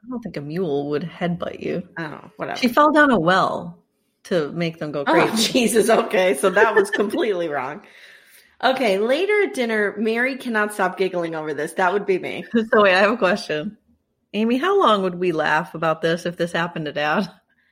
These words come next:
Speaker 2: I would still be laughing about it if I was twelve when it happened. <laughs>
Speaker 1: I mean, you, you have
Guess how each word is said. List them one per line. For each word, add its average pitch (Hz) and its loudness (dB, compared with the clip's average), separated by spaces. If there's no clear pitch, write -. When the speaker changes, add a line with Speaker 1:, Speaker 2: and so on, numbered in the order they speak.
Speaker 2:
I 294 2
would 285 -8
still 254 -4
be 208 -8
laughing 143 -2
about - 4
it 285 4
if 226 -2
I 214 4
was 214 -4
twelve 208 -2
when 180 -4
it 233 0
happened. 196 -6
<laughs> 403 -6
Speaker 1:
I 254 6
mean, 254 6
you, 247 4
you 254 2
have 233 0